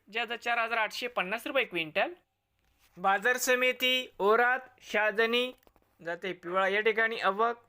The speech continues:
सोळाशे अकरा क्विंटल, कमीत कमी चार हजार, सर्वसाधारण चार हजार तीनशे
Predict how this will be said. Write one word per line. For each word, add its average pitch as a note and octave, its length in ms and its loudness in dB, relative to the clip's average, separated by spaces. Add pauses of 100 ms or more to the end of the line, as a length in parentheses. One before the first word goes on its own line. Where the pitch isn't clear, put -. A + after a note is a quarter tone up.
(500)
सोळाशे G3+ 340 2
अकरा G#3 340 0
क्विंटल, F3+ 460 0
कमीत G3+ 340 -2
कमी A3 200 -2
चार F#3 200 0
हजार, F3+ 320 2
सर्वसाधारण A3 500 0
चार F#3+ 200 2
हजार F3 120 2
तीनशे F3 400 -2